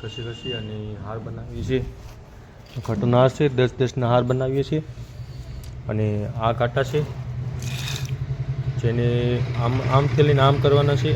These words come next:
એટલે કે ઘસવાના છે ધીમે ધીમે. ફરતી કટ ઘસવાની છે અને ગોળ બનાવવાના છે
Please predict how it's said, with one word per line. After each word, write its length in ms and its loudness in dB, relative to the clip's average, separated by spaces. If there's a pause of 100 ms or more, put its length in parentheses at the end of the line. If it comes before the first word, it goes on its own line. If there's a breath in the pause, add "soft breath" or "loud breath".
એટલે 220 0 (140)
કે 80 4 (220)
ઘસવાના 520 4
છે 120 0 (420)
ધીમે 240 2
ધીમે. 180 2 (2500)
ફરતી 340 0
કટ 280 0
ઘસવાની 440 2
છે 80 0 (1300)
અને 140 0 (120)
ગોળ 240 4
બનાવવાના 440 4
છે 80 -2